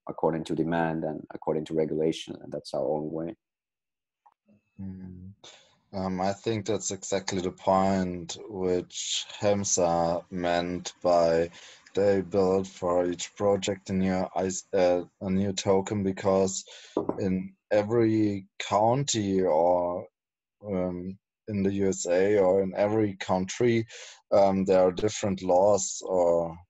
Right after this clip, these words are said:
Speaker 2: uh, for building a P V panel. I think, uh, that's also a big, big topic. Um, but yeah, as you said, it would be good if we, uh, do a map where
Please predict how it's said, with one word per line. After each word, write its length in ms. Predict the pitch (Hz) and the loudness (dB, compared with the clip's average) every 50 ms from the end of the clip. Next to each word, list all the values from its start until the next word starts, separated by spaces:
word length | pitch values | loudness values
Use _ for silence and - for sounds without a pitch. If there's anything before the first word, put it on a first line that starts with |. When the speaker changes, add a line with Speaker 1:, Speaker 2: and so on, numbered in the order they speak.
| _ _ _ 98 | _ _ _ -4
Speaker 2:
uh, 200 | 92 87 87 85 85 - - | -2 -2 -2 -4 -6 -8 -4
for 180 | - 98 92 | -4 -2 -2
building 380 | 87 101 98 98 104 107 98 95 | 0 -2 0 0 0 0 0 0
a 240 | 92 90 87 87 87 85 - - | -2 -2 -2 -4 -8 -10 -14 -12
P 100 | - 92 | -12 -10
V 220 | 85 90 98 107 110 - - | -8 -6 -6 -6 -8 -8 -8
panel. 460 | - 85 87 85 82 82 85 82 82 _ _ _ _ _ _ _ _ _ 98 | -8 -6 -6 -6 -6 -6 -6 -8 -10 _ _ _ _ _ _ _ _ _ -10
I 40 | 98 - - - | -10 -10 -4 0
think, 400 | 107 107 104 104 107 104 95 95 | 0 2 2 0 -2 -4 0 2
uh, 260 | 98 98 92 92 92 | 2 4 4 4 4
that's 460 | 87 95 95 95 - - - - - _ _ _ - | 4 2 0 0 -2 -6 -8 -8 -10 _ _ _ 0
also 600 | 85 87 98 110 110 - - - 98 98 95 95 | 2 4 4 4 2 0 -2 0 0 2 2 0
a 40 | 90 - _ | 0 -4 _
big, 260 | 98 101 101 98 95 - - _ | -4 -4 -4 -4 -8 -14 -8 _
big 260 | 98 95 98 95 - - - - | -2 -2 -2 -4 -6 -14 -16 -4
topic. 480 | - 101 - - _ 92 92 98 104 - - - 95 90 95 | -2 -2 -2 -2 _ -2 -2 -2 -4 -8 -14 -14 -12 -6 -4
Um, 540 | 98 90 87 87 87 87 85 87 87 87 90 _ _ _ _ _ _ - - _ _ | -2 -2 -2 -2 -4 -4 -6 -6 -8 -12 -14 _ _ _ _ _ _ -20 -20 _ _
but 220 | 95 92 87 87 | 0 0 0 2
yeah, 400 | 95 92 95 98 101 98 98 95 85 - _ - | 2 4 4 4 4 4 2 0 -2 -8 _ -8
as 220 | 107 101 - - - | -6 -6 -4 -4 -4
you 80 | 98 | -4
said, 440 | 95 - - 98 98 107 110 107 98 95 - | -4 -4 0 2 4 4 4 4 2 -2 -12
it 100 | 92 92 - 101 | -16 -14 -10 -10
would 140 | 98 95 - _ | -10 -10 -8 _
be 420 | 95 95 92 92 92 92 90 92 92 - _ _ - | -8 -6 -4 -4 -4 -4 -6 -8 -10 -16 _ _ -6
good 240 | 101 101 104 95 98 | -4 -2 -2 -2 -4
if 160 | 92 - - | -8 -8 -8
we, 280 | 90 90 90 87 98 - _ _ _ _ 107 | -8 -8 -8 -10 -14 -16 _ _ _ _ -4
uh, 440 | 98 92 90 90 90 87 87 85 87 - _ - | 0 2 2 2 2 2 0 -2 -6 -8 _ -6
do 160 | 107 101 98 | -4 -2 -2
a 80 | 95 | -2
map 340 | 92 92 92 95 101 113 120 - - _ _ _ _ _ _ _ _ _ _ _ _ _ _ _ _ _ _ _ _ _ _ _ _ _ _ _ | -2 -2 0 0 0 0 -2 -4 -16 _ _ _ _ _ _ _ _ _ _ _ _ _ _ _ _ _ _ _ _ _ _ _ _ _ _ _
where 300 | - 92 95 98 95 | 0 2 4 4 4